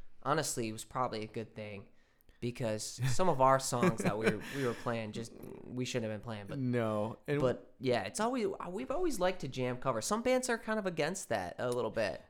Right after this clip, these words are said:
Speaker 2: They are. I, I think it's fun. It, it's just a good way if somebody doesn't know you at all, you know, to hear something familiar.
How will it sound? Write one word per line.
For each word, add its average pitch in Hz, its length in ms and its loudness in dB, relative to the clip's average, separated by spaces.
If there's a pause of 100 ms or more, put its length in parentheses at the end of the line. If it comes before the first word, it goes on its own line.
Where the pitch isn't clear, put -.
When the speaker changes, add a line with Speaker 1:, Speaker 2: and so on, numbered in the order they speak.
Speaker 2:
They 110 160 0
are. 139 380 -2
I, 127 160 -2 (240)
I 151 80 -4
think 269 180 -6
it's - 160 -6
fun. 104 460 -2
It, 107 240 -4 (320)
it's - 320 -10 (580)
just - 240 -4
a 143 60 -2
good 120 220 0
way 110 300 2
if 113 80 2
somebody 156 340 2
doesn't 95 280 -2
know 90 160 -4
you 92 240 -4
at 85 80 -6
all, 98 460 -4 (280)
you 107 120 -2
know, 104 380 -2
to 107 120 -6
hear 120 160 -2
something 107 380 -4
familiar. 92 720 -2